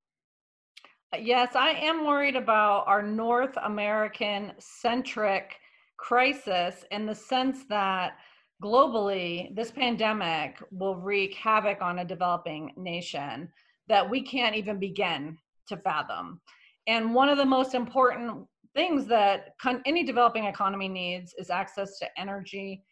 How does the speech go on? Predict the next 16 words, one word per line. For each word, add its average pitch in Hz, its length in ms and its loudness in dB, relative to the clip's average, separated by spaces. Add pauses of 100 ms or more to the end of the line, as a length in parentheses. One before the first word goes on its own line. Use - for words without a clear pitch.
(240)
at 180 180 -4
scale. 104 640 -4 (360)
So 233 280 2
I 262 240 4
hope 359 360 0
that 233 220 2
as 240 540 2 (220)
rich 202 680 -4 (140)
North 226 240 -4
Americans, 214 720 -4
no 208 60 -4
matter 196 320 0
what 196 280 2
our 185 200 -2
current 196 280 -6
circumstances, 226 960 -6